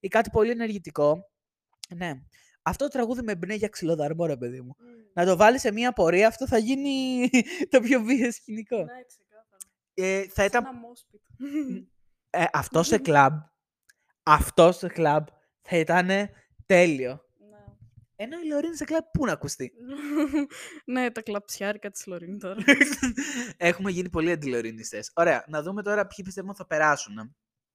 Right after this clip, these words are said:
Speaker 1: από όλους αυτούς. Ωραία, Φινλανδία, Σουηδία, Ισραήλ, Νορβηγία, σίγουρα.
Speaker 2: Ναι.
Speaker 1: Ε, μετά έχουμε, η Τσεχία πιστεύω θα περάσει.
Speaker 2: Ναι, ναι, θα περάσει.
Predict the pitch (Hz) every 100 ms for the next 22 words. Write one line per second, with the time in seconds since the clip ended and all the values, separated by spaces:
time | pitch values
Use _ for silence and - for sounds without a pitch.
0 | _ _ 147 - 135 139 117 - 95 -
1 | 71 - _ - - 180 147 - 160 160
2 | 156 160 180 180 156 - 147 143 170 165
3 | 139 123 139 _ 151 - 143 151 170 156
4 | 139 123 147 117 - - 131 113 113 113
5 | 113 190 226 208 143 _ - _ _ _
6 | _ - 165 165 160 160 160 160 160 185
7 | 196 240 226 220 139 127 _ - - 233
8 | 359 349 - 349 339 254 233 185 - -
9 | _ _ _ _ _ _ _ _ _ 240
10 | 226 220 _ 233 233 226 214 214 214 208